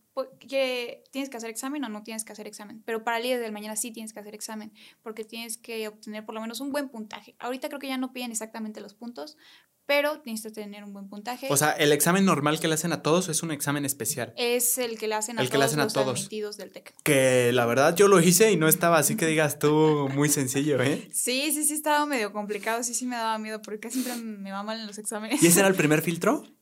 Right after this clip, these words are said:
Speaker 1: Eh, el primer filtro era ser admitido, me acuerdo que yo fui admitida en diciembre y después hice mi examen en febrero y tuviste que haber hecho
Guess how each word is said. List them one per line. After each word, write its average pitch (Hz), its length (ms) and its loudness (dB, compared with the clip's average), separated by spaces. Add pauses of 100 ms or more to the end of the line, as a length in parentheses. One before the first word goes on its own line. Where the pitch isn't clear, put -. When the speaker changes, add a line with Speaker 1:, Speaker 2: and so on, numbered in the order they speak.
(100)
Speaker 1:
Eh, 233 440 0
el 233 80 0
primer 262 240 0
filtro 277 240 -4
era 262 180 4
ser 240 160 -2
admitido, 233 400 -4
me 247 60 0
acuerdo 220 180 -4
que 226 80 -6
yo 214 80 -4
fui 220 100 -10
admitida 214 360 -8
en 208 80 -12
diciembre 269 680 -6 (160)
y 226 80 -4
después 220 380 -6
hice 220 180 -8
mi 214 80 -8
examen 208 340 -10
en 202 120 -14
febrero 254 520 -4 (480)
y 214 540 -6
tuviste 226 380 -4
que 226 100 -4
haber 214 220 -2
hecho 208 960 -4